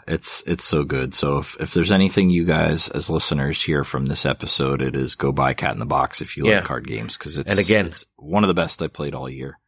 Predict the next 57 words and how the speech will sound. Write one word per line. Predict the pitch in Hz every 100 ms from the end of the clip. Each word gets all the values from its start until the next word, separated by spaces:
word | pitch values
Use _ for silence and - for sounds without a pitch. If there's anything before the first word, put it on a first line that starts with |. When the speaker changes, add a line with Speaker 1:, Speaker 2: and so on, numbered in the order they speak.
| _ _ -
Speaker 2:
I | 107
think | 131 104
it's | 101 120
only | 117
available | 104 113 107
on | 110
Amazon | 98 110 110 95 90
right | 92 92
now. | 92
It's | 101 -
hard | 104 98
to |
find. | 90 95 95 82 - _ -
Um, | 92 87 87 85 82 - _
but | 98 90
Speaker 1:
Yeah. | 69 - - - - - - - - - _ _ - -
Speaker 2:
so | - 165 147 123 -
bef-, | 127 135 - - - _ - _
we | 147 160
don't | 170
need | 156
to | 139
talk | 131 135 127 -
more | 120 113
about | 107 104
Cat | - 107 90
in |
the | 87
Box, | 90 85 - - -
but | 107 -
I | 107
will | 107 120 120 123
state | 104 - - 101 98
that | 104 -
this, | 101 - -
you | 107
know, | 98 95
I |
think, | 90 107 - - - - -
Ryan, | 110 104 98
you |
mentioned | 98 98 - 90
it. | 92 - -
It's, | 98 - - 107
uh, | 98 95
this | 107 -
was | 110
our | 113
most | 104 104 -
played | 101 85
game | 95 90 90 82
in | 95
a | 92
day | 92
and | 90
a | 85
half. | 85 76 -